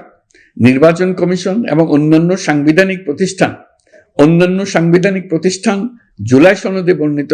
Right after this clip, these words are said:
প্রক্রিয়ার আলোকে গঠন করা হবে। খ, আগামী সংসদ হবে দুই কক্ষ বিশিষ্ট। জাতীয় সংসদ নির্বাচনে দলগুলোর প্রাপ্ত ভোটের অনুপাতে একশো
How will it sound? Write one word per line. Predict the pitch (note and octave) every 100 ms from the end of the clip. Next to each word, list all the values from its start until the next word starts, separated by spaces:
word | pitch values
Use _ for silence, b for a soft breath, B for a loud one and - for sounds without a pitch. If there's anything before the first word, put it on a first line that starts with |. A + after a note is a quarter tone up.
| C3
প্রক্রিয়ার | C3+ - C#3 C#3 C3+
আলোকে | B2+ C3 F3 A#3 - _ G#2+
গঠন | B2 F3 C#3
করা | A#2 G#2
হবে। | G#2+ - _ _ _ _ _ _ _ _ b b -
খ, | F#3 D3 - - _ _ _ _ _ _ _ _ -
আগামী | B2+ E3+ G#3 -
সংসদ | G3+ G3+ F#3 F3
হবে | E3+ F3 - _ G2 A2
দুই | D3 F3 E3+ -
কক্ষ | E3+ - D3+
বিশিষ্ট। | D3+ E3+ - - - _ _ _ _ _ _ _ _ _ _
জাতীয় | G#2+ A2 C#3+ F3+ F#3+ G3+
সংসদ | G3 G3+ E3+ E3+
নির্বাচনে | E3 F3 F3 F3 E3 C3+
দলগুলোর | D3+ D#3 E3+ F3 F3
প্রাপ্ত | D#3 D3+ - E3+
ভোটের | B2+ C#3+ E3
অনুপাতে | D3 C#3 C3+ C3 G#2+ G#2+ _ _ _ _ _ _ _ _ _
একশো | D3 E3 -